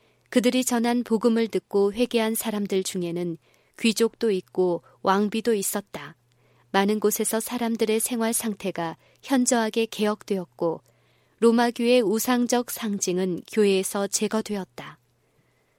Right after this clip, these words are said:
그러나 무자비한 박해의 폭풍이 성경을 그들의 지도자로 받아들인 사람들에게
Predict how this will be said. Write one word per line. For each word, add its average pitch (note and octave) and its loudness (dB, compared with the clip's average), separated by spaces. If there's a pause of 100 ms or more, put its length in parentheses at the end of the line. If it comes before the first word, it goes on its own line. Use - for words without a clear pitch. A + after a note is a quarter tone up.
(120)
그러나 A#3 2
무자비한 B3+ 2
박해의 C4 2
폭풍이 G3 -4 (420)
성경을 C4 4
그들의 A#3 6
지도자로 A#3+ 2
받아들인 G#3+ 0
사람들에게 F#3+ -2